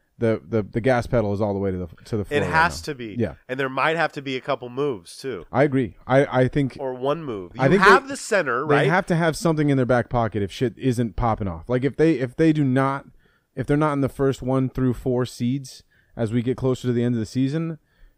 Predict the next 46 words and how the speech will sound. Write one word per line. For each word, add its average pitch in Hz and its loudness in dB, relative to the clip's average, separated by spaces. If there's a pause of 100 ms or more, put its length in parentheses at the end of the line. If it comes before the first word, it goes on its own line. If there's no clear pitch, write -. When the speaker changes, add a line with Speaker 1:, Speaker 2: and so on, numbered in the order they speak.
(120)
Speaker 1:
uh, 123 2
I 131 -2
mean, 135 2
we 135 4
know 147 4
their, 135 6
their 113 -4
D, 120 0
their 117 -2
G 113 -2
M 110 0
is 92 -6
incredible 110 -2
and, 98 -4
and 98 -6
can 107 -4
make 113 0
a 101 -2
deal 113 0
happen 107 -2
out 104 -2
of 98 -4
thin 113 -2
air. 101 -2 (460)
Uh, 104 0
but 101 -2
they 139 4
do 147 4
have 131 4
some 127 0
nice 117 0
assets 113 -4
to - -10
trade. 113 0
I 107 -4
know 120 4
people 117 -2
would 95 -6
love 107 -2
Clint 107 -6
Capella. 107 -2
I 95 -4
know 113 2
people 110 -4
would 101 -4
love, 101 -2